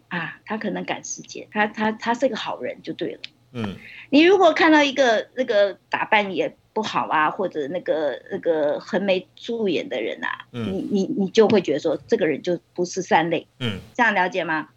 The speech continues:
Speaker 2: 了解。
Speaker 1: 所以呢，依据这个理论呢，大家会喜欢看到比较漂亮的人。
Speaker 2: 嗯。
Speaker 1: 那么用在我们的身上呢，其实不要用在我们身上，我们本来就是这样的人，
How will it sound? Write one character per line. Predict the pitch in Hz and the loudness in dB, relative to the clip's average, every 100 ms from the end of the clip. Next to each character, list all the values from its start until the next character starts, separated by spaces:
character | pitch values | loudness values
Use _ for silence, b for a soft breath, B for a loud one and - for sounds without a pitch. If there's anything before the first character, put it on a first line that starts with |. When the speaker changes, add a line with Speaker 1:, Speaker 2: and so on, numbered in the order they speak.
| - | -4
Speaker 2:
了 | 110 113 | 2 4
解。 | 110 - | 4 2
Speaker 1:
所 | 339 | 0
以 | 370 | 2
呢， | 320 311 - | 2 2 0
依 | 349 | -6
据 | - 339 | -6 -8
这 | 262 - 392 | -6 -4 -4
个 | 254 208 | -2 -2
理 | 143 165 - | -4 -8 -6
论 | 226 202 | -2 -2
呢， | 160 139 135 | -4 -8 -4
大 | 269 247 | 0 0
家 | 233 214 | 0 -2
会 | - 240 | -2 -4
喜 | - - - - | -4 -12 -16 -8
欢 | 196 180 214 | -4 -2 -4
看 | 220 180 - | -4 -6 -2
到 | 180 131 - | 0 0 -4
比 | 175 - | -12 -2
较 | 185 151 - | 0 0 0
漂 | 196 | 0
亮 | 185 160 | 2 0
的 | 143 | -4
人。 | 95 69 _ - | -10 -12 _ -4
Speaker 2:
嗯。 | 127 87 - - | -2 -2 -6 -4
Speaker 1:
那 | 294 359 | 2 4
么 | 330 269 - | 6 4 2
用 | 330 | 0
在 | 302 294 | 2 2
我 | 202 | 2
们 | 196 214 | -2 -2
的 | 233 | -2
身 | 240 226 | -2 -4
上 | 226 233 202 | -2 -2 -2
呢， | 175 160 165 - | -4 -6 -8 -10
其 | - 254 | -4 -2
实 | 285 | 0
不 | 320 | 4
要 | 339 | 6
用 | 302 320 277 | 6 4 4
在 | 254 | 4
我 | 190 | 4
们 | 156 | 0
身 | - 202 | -4 -4
上， | 214 190 233 | -2 0 4
我 | |
们 | 233 311 | 6 6
本 | 220 180 | 4 2
来 | 165 | 0
就 | 214 226 | 0 -4
是 | 226 | -4
这 | 220 | -2
样 | 208 180 | -2 -2
的 | 139 | -6
人， | 92 - | -8 -14